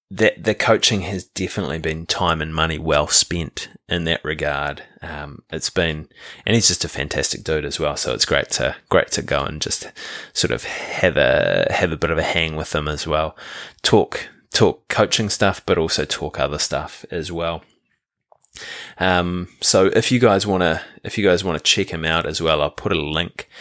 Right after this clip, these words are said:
to his we-, uh, his website and his social stuff in the notes for the show as well. Um, he's a fantastic coach, um,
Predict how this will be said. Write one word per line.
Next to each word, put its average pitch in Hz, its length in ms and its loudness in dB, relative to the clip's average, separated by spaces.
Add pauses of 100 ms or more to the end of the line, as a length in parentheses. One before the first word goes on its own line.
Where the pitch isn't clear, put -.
(260)
to - 120 2
his 82 320 2
we-, 82 240 -2
uh, 76 440 -2
his - 320 -2
website 82 460 2
and - 100 -14
his 85 160 -6
social 80 360 2
stuff - 480 0
in 87 280 -4
the 76 120 -6
notes 82 460 0
for - 100 -8
the - 80 -4
show 92 400 4 (100)
as 76 200 -4
well. 78 400 2 (400)
Um, 80 220 0
he's 104 220 0
a 92 40 -2
fantastic - 880 -2
coach, - 500 0
um, - 260 -6